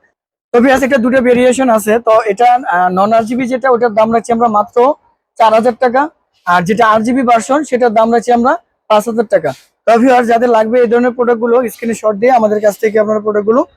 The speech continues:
পারচেজ করতে পারবেন। খুব এগারো হাজার পাঁচশো টাকা হলে আমাদের কাছ থেকে এই প্রফেশনাল মডেলের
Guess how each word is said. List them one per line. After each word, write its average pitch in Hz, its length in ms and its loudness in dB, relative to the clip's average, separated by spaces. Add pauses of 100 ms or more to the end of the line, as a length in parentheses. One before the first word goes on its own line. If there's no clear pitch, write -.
(260)
পারচেজ 196 240 -4
করতে 226 240 -6
পারবেন। 247 240 0
খুব 254 240 -2
এগারো 220 240 2
হাজার 254 180 0
পাঁচশো 240 300 -2
টাকা 254 260 0
হলে 233 280 2
আমাদের 220 360 0
কাছ 233 180 -2
থেকে 240 200 -4
এই 220 280 -2
প্রফেশনাল 233 540 -2
মডেলের 226 420 2